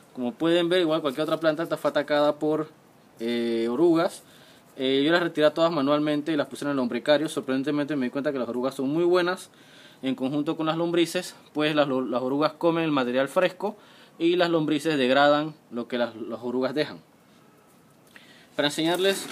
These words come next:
un ejemplo de lo que es la naturaleza, esta, no se, no se aprecia bien en el video,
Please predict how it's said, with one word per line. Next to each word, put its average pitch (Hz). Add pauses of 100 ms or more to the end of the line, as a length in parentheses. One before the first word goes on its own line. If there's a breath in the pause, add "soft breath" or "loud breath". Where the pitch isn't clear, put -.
un 175
ejemplo 165
de 156
lo 139
que 139
es 139
la 143
naturaleza, 143 (1900 soft breath)
esta, 175
no 131
se, 139
no 139
se 151
aprecia 143
bien 147
en 147
el 151
video, 160